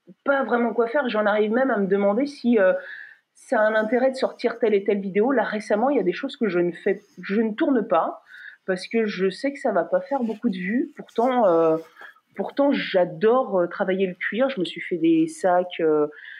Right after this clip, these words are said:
qui sont en fait des espèces de, de, comment dire, de, de boîtes, euh, de boîtes à outils.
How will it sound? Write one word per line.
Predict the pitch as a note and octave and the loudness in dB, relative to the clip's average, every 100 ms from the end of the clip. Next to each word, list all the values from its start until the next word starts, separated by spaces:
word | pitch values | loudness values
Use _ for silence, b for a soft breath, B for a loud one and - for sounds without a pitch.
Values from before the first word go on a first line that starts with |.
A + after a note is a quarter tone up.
| B | B
qui | - E3+ | -16 -16
sont | - F3+ | -4 -2
en | D#3+ | 0
fait | D#3 G3 D#3 | -2 -4 -2
des | E3 D#3 | 0 0
espèces | D#3 - F3 E3 | -2 -2 -2 -2
de, | D3+ D#3 D3+ D3 D3 D3 D3 _ _ _ b _ D#3 | 0 2 2 0 -2 -4 -8 _ _ _ b _ -2
de, | E3+ D#3 D#3 D3 D3 C3+ C#3+ - | 2 4 4 0 -2 -4 -6 -12
comment | - E3 D3+ | -10 -4 -4
dire, | D#3+ D#3 | -2 -2
de, | D#3+ | -4
de | C#3+ D3+ | -6 -8
boîtes, | C#3 E3+ F3+ F3+ - | -4 0 0 -4 -8
euh, | D#3+ D3 C#3+ C#3+ C#3+ C#3+ C#3+ - | -4 -2 -2 -4 -2 -4 -6 -12
de | C#3+ E3+ | -8 -4
boîtes | E3+ F#3 | -2 0
à | F3 | 0
outils. | F#3 - - F4+ | 0 -4 -6 -6